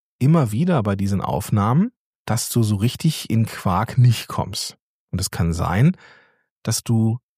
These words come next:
in diesem Moment für solche Aufgaben vom Energielevel her gar nicht geeignet bist.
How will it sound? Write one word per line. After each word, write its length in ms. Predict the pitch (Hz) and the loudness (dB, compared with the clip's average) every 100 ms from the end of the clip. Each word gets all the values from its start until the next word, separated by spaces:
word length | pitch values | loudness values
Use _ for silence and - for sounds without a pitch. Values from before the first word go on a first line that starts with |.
| _ - | _ -4
in 240 | 101 92 | -2 0
diesem 320 | 107 165 175 | 2 4 4
Moment 680 | 110 90 156 104 175 - - _ _ _ - | 2 2 2 2 -2 -6 -20 _ _ _ -4
für 80 | 104 | -2
solche 360 | 123 - - | 0 -2 -4
Aufgaben 760 | - 147 - - 113 120 143 170 | -2 -2 -2 -4 -2 0 0 -2
vom 300 | - 139 127 - | -2 -2 -2 0
Energielevel 920 | 123 117 104 117 226 160 113 101 92 | 2 2 2 2 2 2 0 0 -2
her 360 | - 85 104 185 _ _ _ _ _ _ | -2 -2 0 -2 _ _ _ _ _ _
gar 160 | - - | -10 -10
nicht 140 | - | -10
geeignet 360 | - - - - | -8 -6 -6 -10
bist. 300 | - - | -10 -16